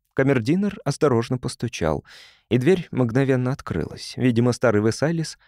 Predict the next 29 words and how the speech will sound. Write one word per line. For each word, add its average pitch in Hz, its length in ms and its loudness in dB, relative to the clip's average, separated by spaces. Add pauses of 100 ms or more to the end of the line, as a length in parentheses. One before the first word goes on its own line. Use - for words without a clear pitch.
(100)
ожидал 117 480 -2
его. - 340 -16 (360)
Слуга 143 380 2
вытянулся 151 580 -4
в - 80 -10
струнку. - 680 -6 (340)
«Мистер 139 460 2
Маккорд». 131 680 -2 (1160)
В 107 160 -2
мягком 139 420 0
кресле 160 460 0
с - 60 -4
часовой 151 420 2
лупой 123 300 2
в 110 80 -2
руках 190 500 -2
сидел 190 380 0
пожилой 117 440 -2
человек. - 760 -8 (340)
Перед 123 300 4
ним 123 160 4
на 120 100 2
маленьком 113 400 2
инкрустированном 113 800 2
столике 160 440 0
лежала 131 360 4
дюжина 175 420 0
почтовых 120 640 -4
марок. - 580 -6